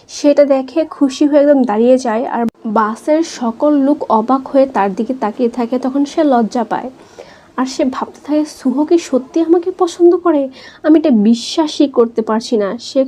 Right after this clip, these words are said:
খুবই খুশি হয়, আর সে অবাক হয় তার চেয়ে বেশি। তারপর দুইজন দুই বাসে খুবই খুশি মনে বাসায় যেতে থাকে, একে অপরের কথা চিন্তা করতে করতে। বাস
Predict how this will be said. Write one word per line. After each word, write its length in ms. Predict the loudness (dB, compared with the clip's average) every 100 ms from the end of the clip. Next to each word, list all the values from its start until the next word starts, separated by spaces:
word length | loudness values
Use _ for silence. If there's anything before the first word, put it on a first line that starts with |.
| -2
খুবই 300 | -2 0 0
খুশি 380 | 0 -2 0
হয়, 280 | 0 2 0 -4 -16 -20 -18 -4
আর 140 | -2
সে 220 | -2 -4 -4 0
অবাক 440 | 0 2 0 0
হয় 260 | -4 -2 -2
তার 200 | -2 -2
চেয়ে 140 | -2 0
বেশি। 300 | 0 -2 -12 -12 -4
তারপর 460 | -2 0 2 2 2 2
দুইজন 640 | 2 2 4 4 4 2
দুই 240 | 2 2
বাসে 460 | 2 0 0 2 2 2
খুবই 280 | -2 0 0
খুশি 400 | -2 -2 0 2
মনে 320 | 2 2 0
বাসায় 480 | -2 -4 -4 -4 -4
যেতে 200 | -4 -8
থাকে, 420 | -6 -4 -4 -4
একে 280 | -6 -6 -2
অপরের 400 | -2 -2 -4 -4
কথা 320 | -4 -6 -6 -4
চিন্তা 340 | -2 -2 -2
করতে 340 | -6 -6 -6
করতে। 420 | -6 -8 -6 -6 -6 -12 -20 _ -6
বাস 280 | -4 -4